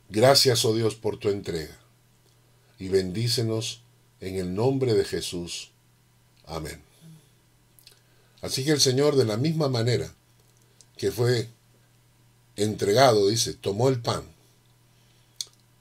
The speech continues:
y habiendo dado gracias, lo partió y lo dio a sus discípulos.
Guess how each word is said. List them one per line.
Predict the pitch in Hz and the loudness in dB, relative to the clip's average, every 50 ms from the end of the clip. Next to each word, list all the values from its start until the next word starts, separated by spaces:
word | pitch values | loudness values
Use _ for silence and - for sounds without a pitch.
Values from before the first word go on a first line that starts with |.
| _ _ - | _ _ -8
y | 90 92 | -4 -4
habiendo | 95 98 117 139 151 160 147 139 | -2 2 2 2 4 6 6 8
dado | 135 147 147 143 135 131 | 8 8 10 10 10 10
gracias, | 135 147 151 - - - 85 85 - - - - - | 10 8 6 4 2 -2 -2 -4 -6 -8 -10 -12 -10
lo | 98 104 101 87 | -6 -6 -4 -2
partió | - 92 95 90 - - 123 131 139 139 | -2 -2 -4 -4 -6 -2 0 2 2 2
y | 120 110 | 0 -4
lo | 98 98 95 | -4 -4 -4
dio | 92 117 127 135 | -2 2 2 2
a | 131 | 2
sus | - 123 113 98 | 2 -2 -6 -6
discípulos. | 98 98 - - 113 - - 71 69 73 71 - - | -6 -8 -8 -8 -8 -10 -12 -18 -18 -18 -20 -20 -20